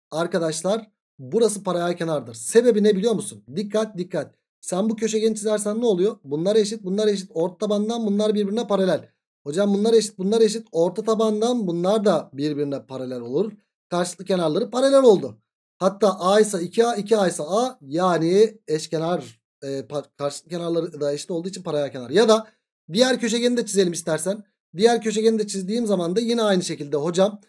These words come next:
Şunlar eşit, bunlar eşit. Bu sefer yan yatağa bakın. Hocam eşit, eşit, orta tabandan paralel. Bu da orta tabandan paralel. Yani şunlar da birbirine paralel.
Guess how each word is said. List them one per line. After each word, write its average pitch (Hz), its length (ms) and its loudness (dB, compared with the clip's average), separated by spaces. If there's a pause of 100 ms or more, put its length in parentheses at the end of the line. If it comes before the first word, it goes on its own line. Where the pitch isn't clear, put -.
(200)
Şunlar 220 320 0
eşit, 208 280 4
bunlar 214 200 4
eşit. 202 240 0
Bu 196 60 -6
sefer 208 280 0
yan 190 260 4
yatağa 202 440 2
bakın. 190 360 -4 (320)
Hocam 208 400 0
eşit, 202 400 0
eşit, 190 320 -2
orta 196 240 0
tabandan 165 400 -2
paralel. 185 500 0 (320)
Bu 190 220 -2
da 202 140 4
orta 175 200 2
tabandan 156 400 -2
paralel. 170 380 -2
Yani 180 240 0
şunlar 185 420 -2
da 233 80 0
birbirine 220 380 0
paralel. 220 440 0